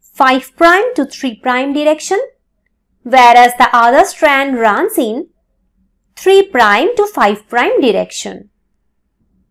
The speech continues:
That we can see here.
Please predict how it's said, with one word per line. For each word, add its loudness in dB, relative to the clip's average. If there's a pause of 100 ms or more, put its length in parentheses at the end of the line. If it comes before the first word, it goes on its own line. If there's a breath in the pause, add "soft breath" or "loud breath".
(1200)
That 2
we 4
can 2
see 2
here. 0